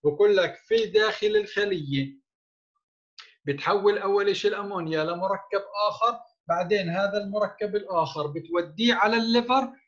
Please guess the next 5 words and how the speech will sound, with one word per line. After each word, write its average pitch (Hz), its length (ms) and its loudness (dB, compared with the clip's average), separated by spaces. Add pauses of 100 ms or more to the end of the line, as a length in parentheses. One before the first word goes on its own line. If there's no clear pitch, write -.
(180)
بترجعه 202 800 4
لأمونيا، 226 920 2 (220)
وبعدين 160 600 4
بتحوله 160 520 0
ليوريا. 123 520 -6